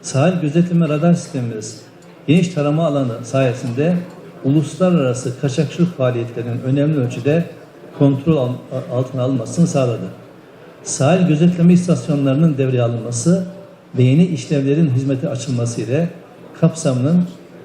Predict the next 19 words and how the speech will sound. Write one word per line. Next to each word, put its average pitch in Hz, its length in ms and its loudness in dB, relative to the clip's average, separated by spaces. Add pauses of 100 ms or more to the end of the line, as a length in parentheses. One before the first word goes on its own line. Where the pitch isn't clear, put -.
genişletilmesini 131 840 0
hedefliyoruz. 113 680 -2 (1700)
Birliklerimizin 185 720 4
ve 175 160 4
tesislerimizin 170 640 2
korunması 151 380 -2
için 160 220 0 (640)
geliştirilmiş 151 800 2 (100)
olan 135 300 0 (160)
drone 165 280 4
tespit - 360 -6
ve 143 40 -4
önleme 143 300 -2
sistemlerinin 131 680 0 (520)
yeteneklerini 143 840 0 (460)
değişen 151 420 4
tehditlere 147 600 -2 (120)
paralel 143 340 2
olarak 127 260 0